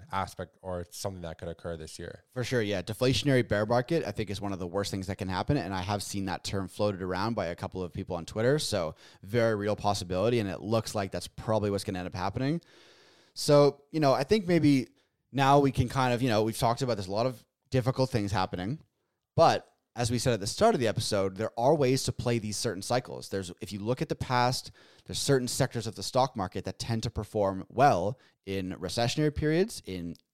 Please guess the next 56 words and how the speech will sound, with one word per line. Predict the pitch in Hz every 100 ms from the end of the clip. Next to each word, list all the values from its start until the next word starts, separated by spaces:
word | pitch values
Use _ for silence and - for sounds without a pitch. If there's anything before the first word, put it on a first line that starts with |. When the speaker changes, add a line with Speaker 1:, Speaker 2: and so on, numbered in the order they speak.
| _
Speaker 2:
inflationary | 90 - 107 120 151 147
periods, | 151 170 170
in | 113 127
deflationary | 240 254 135 101 101 80 -
periods. | 85 71 53 - - - - _
So | - - 123 113 107 101 _ _ _
maybe | 120 156
we | 151
can | 151
get | 139
into | 135 127
a |
few | - 120
of | 107
those | -
sectors | 139 160 104 92 95
and | - 98
then | 98 87
give | 101
some | 92 87
stock | - 117 135 -
picks | 104 90 -
to | - 98 87
kind | 117 104
of | 95
say, | - 107 95
look, | 113 - _ -
if | 107
you're | 139
listening | 139 131
to | 110
this | 104
episode, | 135 - 107 98 95 92 _ _ _ _ _ _ _ -
maybe | 113 135
it's | 160
not | 160 180
all | 143
bad. | 98 90 98
Maybe | 110 120
I |
can | 110
still | 113 - 147
take | 143 120
advantage | 101 143 147 107
of | 101 90 - _ _
the | 95
economic | 98 104 95 92
situation | - 92 107 165 - 101
by | 95 87
investing | 92 95 123 165 101 82
in | 90
certain | - 101 71
sectors | 123 123 98 87
that | 92 87
are |
gonna | 90